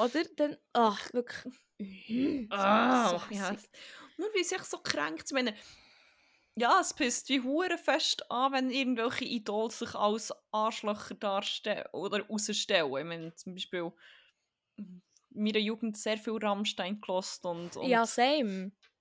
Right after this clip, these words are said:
Speaker 2: das, der Sound hure nice gefunden und Bühnenshow zum Beispiel.
Speaker 1: Mhm.
Speaker 2: Fa-, ja, ich meine, das Bühnenshow jetzt, abgesehen von allem, was passiert, ist ja objektiv echt wirklich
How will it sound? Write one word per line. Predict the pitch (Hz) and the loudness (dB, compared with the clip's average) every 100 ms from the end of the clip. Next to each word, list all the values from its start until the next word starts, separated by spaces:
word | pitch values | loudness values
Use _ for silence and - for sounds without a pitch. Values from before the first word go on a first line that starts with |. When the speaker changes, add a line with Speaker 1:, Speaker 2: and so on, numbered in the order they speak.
| - | -18
Speaker 2:
das, | - - - - _ _ _ - | -12 -8 -8 -12 _ _ _ -14
der | 180 | -6
Sound | - 190 190 180 | 4 4 4 -4
hure | 196 190 | -4 -2
nice | 185 175 175 - | 0 2 2 0
gefunden | - 180 175 | -6 -6 -4
und | 170 - _ - | -8 -10 _ -2
Bühnenshow | 196 202 185 - 175 170 165 | 0 2 2 2 4 4 2
zum | 165 - 156 | -4 -10 -8
Beispiel. | 160 - - 143 139 | 2 2 2 0 2
Speaker 1:
Mhm. | 175 233 277 | 4 4 2
Speaker 2:
Fa-, | - 185 190 | 4 6 8
ja, | 175 190 | 6 4
ich | 208 | 2
meine, | 196 185 | -2 -4
das | 208 - _ _ | -8 -10 _ _
Bühnenshow | 196 202 196 190 180 | -6 -2 0 0 -2
jetzt, | - - _ _ _ - - - _ | -4 -12 _ _ _ -16 -16 -16 _
abgesehen | - 180 - 190 | -6 -6 -4 -2
von | 165 160 | -2 -2
allem, | 160 | -4
was | |
passiert, | 170 - 160 | -6 -6 -6
ist | - | -6
ja | - | -4
objektiv | 151 120 - - 117 - | -4 -6 -10 -10 -10 -8
echt | - - | -10 -12
wirklich | - - | -14 -14